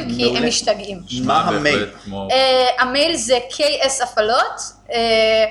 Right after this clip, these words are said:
Speaker 1: ואת ג'ימייל דוט קום, ואפשר גם לפנות אלינו דרך העמוד של קרן
Speaker 2: רק
Speaker 1: השפע.
Speaker 2: כדי שאני אבין, אז זה פעילות של קרן השפע?
Speaker 1: לא, זה פעילות שאני מארגנת,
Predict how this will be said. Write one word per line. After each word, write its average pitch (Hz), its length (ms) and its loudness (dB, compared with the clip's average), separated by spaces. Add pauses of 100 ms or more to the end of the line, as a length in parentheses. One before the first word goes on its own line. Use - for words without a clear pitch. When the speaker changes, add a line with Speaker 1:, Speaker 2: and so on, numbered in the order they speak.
(520)
Speaker 1:
ואת 220 560 0 (200)
ג'ימייל 254 360 0
דוט 220 180 -2
קום, 359 160 -2 (380)
ואפשר 220 840 0 (120)
גם 254 100 -2
לפנות 247 260 -4
אלינו 233 260 0
דרך 220 220 0
העמוד 220 280 0
של 208 120 -6
קרן 220 280 -4
Speaker 2:
רק 156 100 -4
Speaker 1:
השפע. 147 160 2 (100)
Speaker 2:
כדי 415 80 0
שאני 143 180 -2
אבין, 123 240 -6
אז 117 140 0
זה 120 320 -2
פעילות 135 300 -2
של 139 160 0
קרן 127 280 -2
השפע? 147 280 -2
Speaker 1:
לא, 269 280 2
זה 233 160 -6
פעילות 330 260 0
שאני 320 260 0
מארגנת, 311 340 0